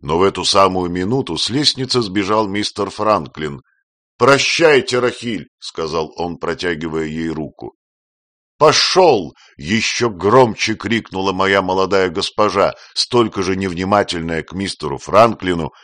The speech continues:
как и к мистеру Коффу. Мистер Франклин отшатнулся, будто пораженный громом. Кучер, не зная, что делать, в недоумении смотрел на миледи, еще стоявшую на крыльце.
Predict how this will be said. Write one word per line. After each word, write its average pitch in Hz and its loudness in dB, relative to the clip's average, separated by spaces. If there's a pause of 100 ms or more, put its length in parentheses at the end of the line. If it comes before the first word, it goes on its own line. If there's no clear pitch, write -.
(140)
как 170 2
и 151 -2
к - -14
мистеру 95 -2
Коффу. - -12 (880)
Мистер 80 -4
Франклин 76 -2 (340)
отшатнулся, 113 0
будто 98 -4
пораженный 95 -2
громом. 76 -6 (760)
Кучер, 87 -4
не 80 -6
зная, 82 -2
что - -8
делать, 104 -4 (280)
в 80 -12
недоумении 120 2
смотрел 92 -2
на 92 -2
миледи, 95 -2 (140)
еще 95 -4
стоявшую 101 0
на 76 -10
крыльце. 87 -6